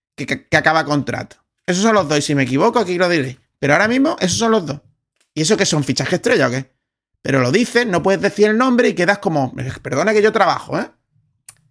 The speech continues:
Es que eso es lo que no me gusta. Tú eres muy franco, pero vas escudándote, vas,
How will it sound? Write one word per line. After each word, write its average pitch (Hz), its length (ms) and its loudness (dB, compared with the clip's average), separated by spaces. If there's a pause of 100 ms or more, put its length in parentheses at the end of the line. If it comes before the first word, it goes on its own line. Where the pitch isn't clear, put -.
(200)
Es 226 140 0
que 311 100 0
eso 269 160 2
es - 40 4
lo 262 60 0
que 247 80 -2
no 262 80 0
me 277 100 2
gusta. 285 320 2
Tú 214 100 4
eres 240 120 4
muy 214 180 2
franco, 220 360 0
pero 151 180 2
vas 151 160 2
escudándote, 214 760 0
vas, 156 280 2